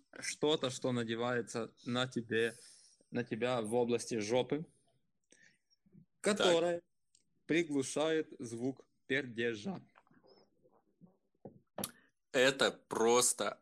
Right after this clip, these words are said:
Speaker 2: охуенно.
Speaker 1: <laughs>
Speaker 2: Это просто гениально, я не знаю. Блин, это очень круто.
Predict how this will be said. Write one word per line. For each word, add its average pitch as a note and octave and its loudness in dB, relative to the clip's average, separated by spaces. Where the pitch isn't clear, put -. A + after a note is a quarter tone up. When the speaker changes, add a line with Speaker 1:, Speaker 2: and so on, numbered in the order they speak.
Speaker 2:
охуенно. G2+ -2
Speaker 1:
<laughs> - -6
Speaker 2:
Это A#2 -2
просто B2+ 2
гениально, B2 -2
я G#2+ 2
не A#2 -2
знаю. G#2 -2
Блин, B2 0
это A#2 2
очень B2 2
круто. A2 0